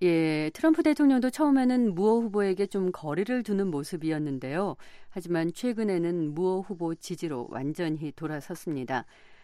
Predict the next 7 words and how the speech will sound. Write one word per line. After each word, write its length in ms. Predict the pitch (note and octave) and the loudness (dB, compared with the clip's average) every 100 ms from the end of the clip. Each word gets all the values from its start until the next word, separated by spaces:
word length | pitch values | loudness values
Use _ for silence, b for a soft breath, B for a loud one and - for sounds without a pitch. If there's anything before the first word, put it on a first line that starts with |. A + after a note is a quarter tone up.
| b b | b b
어, 160 | D3+ D#3 | -6 -2
트럼프 320 | C4 C4+ B3+ | 2 4 6
대통령은 720 | B3+ B3+ A3+ G#3+ C#4 B3 D#3+ | 4 6 4 4 4 4 4
더그 300 | F3+ F3+ G#3 | 4 4 2
존스 560 | G3+ G3 - - G3+ F#3+ | 2 0 -2 -4 0 4
민주당 460 | E3 F3 F3+ F3+ | 4 2 0 0
후보가 680 | F#3 D3+ D#3+ C3 B2+ E3+ | -2 -4 -2 0 0 -2